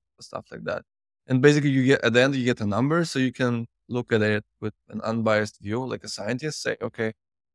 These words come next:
actually I like this experiment, but it turns out this one would work, might, might work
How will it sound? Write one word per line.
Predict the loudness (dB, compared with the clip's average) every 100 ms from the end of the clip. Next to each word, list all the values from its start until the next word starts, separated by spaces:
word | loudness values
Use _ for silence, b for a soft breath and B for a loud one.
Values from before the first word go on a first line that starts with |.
| _ 0
actually | 0 2 2 4
I | 6
like | 6 4 0 -20 -12
this | -4 -4 -6
experiment, | -12 -2 -2 -2 -8 -4
but | 4 6 6 2 _ _ _ _ _ -8
it | 2
turns | 4 6
out | 8 8 6 -2 _ _ _ _ -6
this | -2 2
one | 4 4 0 _ _
would | -8 -2
work, | 0 0 0
might, | 2 2 4
might | 2 2
work | 0 -4